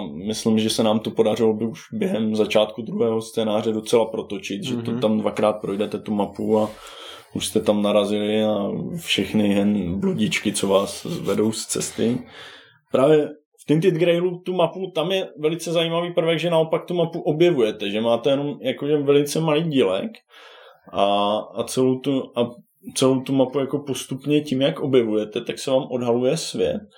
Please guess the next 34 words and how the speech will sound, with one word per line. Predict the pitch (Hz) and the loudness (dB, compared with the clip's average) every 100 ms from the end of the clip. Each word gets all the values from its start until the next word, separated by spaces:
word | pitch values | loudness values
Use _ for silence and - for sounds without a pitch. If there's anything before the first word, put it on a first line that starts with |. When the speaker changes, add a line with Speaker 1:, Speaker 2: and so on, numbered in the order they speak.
| - - - | -20 -20 -2
Speaker 1:
což | 120 | 4
mi | 127 | 4
přijde | - 139 139 | 4 4 6
jako | 131 135 127 | 4 0 -4
fakt, | 135 - _ - | -4 -4 _ -10
jakože | 113 - 123 | -10 -4 -4
super | 123 - 131 - 113 | -4 -4 0 4 4
věc. | 110 85 87 - | 4 -4 -8 -6
Speaker 2:
Mhm, | 117 120 | -4 -4
a | 123 | 0
Speaker 1:
Na | 117 | 0
Speaker 2:
ještě | - | 2
Speaker 1:
tom. | 117 | 4
Speaker 2:
se | 131 | 4
mění, | 135 135 113 85 | 2 2 0 -2
že? | - 92 | -4 -2
Speaker 1:
A | |
Speaker 2:
Vlastně. | 98 101 | -2 0
Speaker 1:
ještě | 110 98 | 0 0
se | - 175 | 0 0
mění, | 160 107 90 | 2 0 -2
no. | 120 - | -4 -6
Speaker 2:
Vzhledem | - 110 107 | -4 0 0
k | 107 | 2
tvým | 110 107 | 0 2
rozhodnutím | 101 107 101 98 107 | 2 2 0 0 2
a | 101 | 2
tak. | - 101 - - - | 2 0 -2 -16 -16
Speaker 1:
A | - 113 113 110 110 110 113 113 110 | 0 2 4 4 4 2 2 2 0
v | - - | -4 -4
Oathswornu | 139 - 180 170 175 175 | -4 -4 -2 -2 -2 0
teda | 175 175 | 4 2
tam | 175 170 | 4 0
zatím | 160 156 196 202 | 2 0 -2 -4